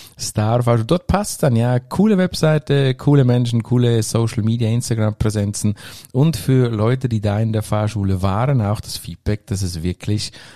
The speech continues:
ähm, cool ist, da in, in die Fahrschule zu gehen. Das Image passt also, das Eigenbild stimmt mit dem Fremdbild überein. Dann ist es nicht nur erfolgreich im Business, sondern macht auch noch Spaß, ja.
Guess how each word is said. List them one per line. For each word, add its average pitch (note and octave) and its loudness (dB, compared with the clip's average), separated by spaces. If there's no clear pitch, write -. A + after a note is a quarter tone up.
ähm, F#2+ 0
cool C#4+ 6
ist, - 0
da G2 0
in, F#2+ -4
in G#2+ -2
die G2+ 0
Fahrschule G#2+ 0
zu - -10
gehen. D#3 0
Das B2 0
Image G3 0
passt F#3 -2
also, E3+ 4
das C#3+ -2
Eigenbild C3+ 2
stimmt A2 -4
mit G#2+ -6
dem G2+ -2
Fremdbild G2+ -4
überein. F#2+ 0
Dann B2 2
ist C#3 0
es A#2+ -2
nicht B2 -2
nur A2+ 4
erfolgreich A2+ 0
im G2 0
Business, C3 2
sondern A2 2
macht G2+ -2
auch F#2+ 0
noch G2+ 0
Spaß, - -4
ja. - -8